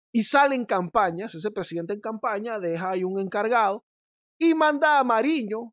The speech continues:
a operar y que por Maracaibo. Entonces, básicamente, le hizo exactamente lo mismo que le había hecho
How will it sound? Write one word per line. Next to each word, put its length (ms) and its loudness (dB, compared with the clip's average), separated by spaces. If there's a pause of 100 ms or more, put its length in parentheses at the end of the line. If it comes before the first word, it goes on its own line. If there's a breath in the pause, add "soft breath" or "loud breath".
a 140 6
operar 380 2
y 80 -8
que 100 -2
por 220 -2
Maracaibo. 720 -2 (680)
Entonces, 460 -4 (200)
básicamente, 1000 -2
le 180 4
hizo 400 -2
exactamente 600 -2
lo 260 2
mismo 400 -2
que 100 -2
le 60 2
había 220 0
hecho 180 -2